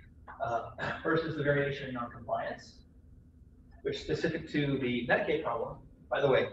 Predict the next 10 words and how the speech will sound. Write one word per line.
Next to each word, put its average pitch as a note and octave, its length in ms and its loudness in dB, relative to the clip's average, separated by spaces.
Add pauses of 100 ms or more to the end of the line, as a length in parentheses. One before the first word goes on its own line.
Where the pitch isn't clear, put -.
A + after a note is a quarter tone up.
(400)
uh, A2+ 380 4
in C3+ 120 -6
my A2+ 100 2
slides, - 760 4 (480)
things C#3+ 240 0
written C3 220 4
in G#2+ 120 0
black E3+ 300 6
text - 340 4 (600)
are G#2 480 0